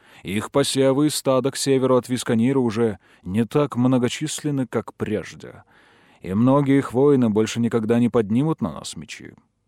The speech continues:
При этих словах в толпе раздались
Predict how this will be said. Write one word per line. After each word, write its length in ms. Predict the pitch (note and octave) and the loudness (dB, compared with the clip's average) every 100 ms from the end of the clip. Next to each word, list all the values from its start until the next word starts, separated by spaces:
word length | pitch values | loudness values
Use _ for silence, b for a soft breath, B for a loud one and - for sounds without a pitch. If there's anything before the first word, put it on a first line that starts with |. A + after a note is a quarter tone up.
| _ _ _ - | _ _ _ -14
При 160 | - G2 | -2 0
этих 300 | D#3 F3 - | 0 -2 -2
словах 460 | D#3+ C3+ E3 F3 | -2 -2 -2 -4
в 80 | - | -4
толпе 360 | C3 A#2 D#3 D#3+ | -2 0 0 2
раздались 640 | A#2+ G#2 G#2+ B2+ C3+ - | 0 0 -2 0 -2 -6